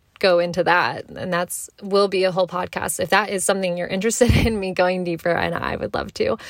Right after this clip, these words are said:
um, yeah, please let me know. That is definitely something I plan to share. But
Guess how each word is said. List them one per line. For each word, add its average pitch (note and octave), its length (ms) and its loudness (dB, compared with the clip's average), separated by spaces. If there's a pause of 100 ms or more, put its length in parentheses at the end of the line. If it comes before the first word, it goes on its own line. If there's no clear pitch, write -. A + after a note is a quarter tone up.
(320)
um, - 460 -8 (140)
yeah, - 180 -2 (520)
please F3 340 0
let E3 100 0
me E3+ 100 0
know. E3 300 -2 (420)
That - 140 -2
is E3 200 0
definitely - 340 -4
something - 400 -8
I G3+ 180 -8
plan - 300 -8
to - 100 -10
share. - 540 -4 (1300)
But - 360 -4